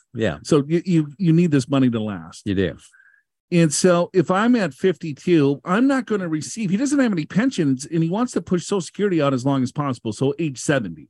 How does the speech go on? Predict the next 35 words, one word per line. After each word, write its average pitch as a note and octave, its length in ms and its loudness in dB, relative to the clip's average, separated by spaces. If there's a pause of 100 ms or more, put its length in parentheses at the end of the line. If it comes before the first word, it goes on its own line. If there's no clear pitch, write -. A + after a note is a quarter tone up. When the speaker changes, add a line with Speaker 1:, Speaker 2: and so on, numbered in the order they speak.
Speaker 1:
Yeah. F#2 200 -6 (400)
Speaker 2:
If A3 140 2
he E4 120 6
retires C4+ 680 2
at C#3 160 2
fifty, A2 680 -4 (120)
right, C#3+ 280 0
he, F#3 240 0
he'll C4+ 280 0
have G#3 260 2
enough D#3 340 0
credits G3 460 -6
for D3+ 140 -2
Social C3+ 340 -4
Security, D3+ 520 0
but B2+ 320 2 (840)
I E3 100 0
don't A#3 120 2
know D#3+ 120 4
what D3 200 0
him D#3+ 240 0
and D#3 100 0
his B2 120 -2
wife, C#3 280 -4
and, C#3 240 -6
and D#3 100 0
his B2 160 -2
wife D3+ 280 -2
retires C#3+ 380 -4
at A#2 140 -4
forty-four, D3+ 840 -2 (540)
right? D#3 160 -8 (240)
Speaker 1:
Yeah, F#2 260 -4
Speaker 2:
So - 160 0
Speaker 1:
sure. E3 260 2